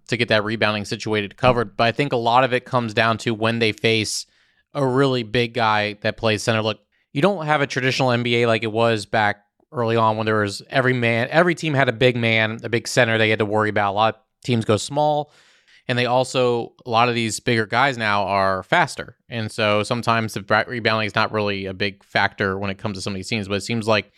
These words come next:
you mentioned the two big factors in the Knicks and the Sixers were Mitchell Robinson, a, a tall, very strong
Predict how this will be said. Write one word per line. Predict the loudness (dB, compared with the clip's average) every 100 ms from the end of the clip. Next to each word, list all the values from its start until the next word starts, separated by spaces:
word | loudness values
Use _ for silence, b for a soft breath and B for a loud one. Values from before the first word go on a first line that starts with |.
| b b
you | 0
mentioned | 2 2 2 -2
the |
two | -2 -2 0
big | -2 2
factors | 2 2 0 0 -2 -6 -16 _
in | -2
the | 0
Knicks | 2 0 0
and | 0 2
the | 0 -2
Sixers | -2 -2 0 -2
were | 0 -2 -4 -6
Mitchell | -6 -2
Robinson, | 2 2 0 -4 -6 -6 -8
a, | -10 -10 -16
a | -10
tall, | -2 0 0 -4 -6
very | 0 0
strong | 0 -2 0 0 -4